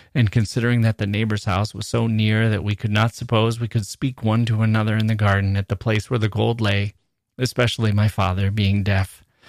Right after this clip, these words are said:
But they must know what we had been doing on. I feared that they might in the night come and gather some pieces and prevent us the next morning. So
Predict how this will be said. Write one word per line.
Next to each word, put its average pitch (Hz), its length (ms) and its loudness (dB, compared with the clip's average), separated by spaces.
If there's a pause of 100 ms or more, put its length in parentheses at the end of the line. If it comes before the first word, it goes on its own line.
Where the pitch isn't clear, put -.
(220)
But 107 140 0
they 110 120 4
must 113 320 0
know 110 220 2
what 104 320 -2
we 113 120 0
had 101 180 0
been 101 160 2
doing 101 300 4
on. 95 280 2 (340)
I 123 100 4
feared 127 400 0
that 120 140 -2
they 113 100 2
might 104 260 2
in 117 80 0
the 117 80 2
night 104 360 0
come 110 300 4
and 104 140 2
gather 98 300 2
some 110 200 -2
pieces 101 520 -2 (360)
and 117 180 0
prevent 107 360 2
us 117 140 -2
the 110 120 0
next 107 260 0
morning. 92 420 0 (340)
So 107 360 0